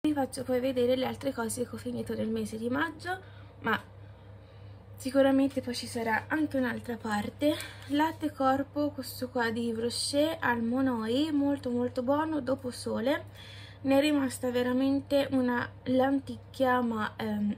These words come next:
ha cambiato profumazione, quindi preferisco andarla a cestinare. Col fatto che ho la pelle sensibile è meglio così. Poi scrub al cocco di Primark per quattro euro, era settecento,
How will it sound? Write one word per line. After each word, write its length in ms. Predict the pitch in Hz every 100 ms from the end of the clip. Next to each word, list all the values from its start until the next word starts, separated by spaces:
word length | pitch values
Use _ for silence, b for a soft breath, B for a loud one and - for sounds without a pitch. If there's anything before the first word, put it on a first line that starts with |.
| - -
ha 120 | 240
cambiato 460 | 240 247 240 240
profumazione, 920 | - 247 - 247 240 247 226 214 214 214
quindi 360 | 220 214 220 B B B B -
preferisco 840 | - 262 262 254 247 - - 247 -
andarla 640 | 254 240 214 226 220 -
a 100 | 247
cestinare. 680 | 247 247 - 277 254 226 233
Col 140 | 240 226
fatto 480 | - 220 - 233 226
che 140 | 233
ho 80 | 214
la 140 | 220
pelle 320 | 220 233 220
sensibile 840 | 226 247 247 - 214 202 208 208 -
è 140 | - 262
meglio 380 | 240 208 208 202
così. 340 | 208 - 320 370 - B B B B B B B - -
Poi 460 | 277 240 240 - -
scrub 800 | - - 285 294 294 302 311 -
al 240 | 262 254
cocco 400 | - 254 254 -
di 140 | 226 214
Primark 840 | 262 277 311 320 330 320 302 294
per 240 | 294 320 -
quattro 420 | 285 277 - 269
euro, 520 | 269 269 285 294 285
era 300 | 247 240 269 277 -
settecento, 960 | - 254 247 240 240 247 247 269 269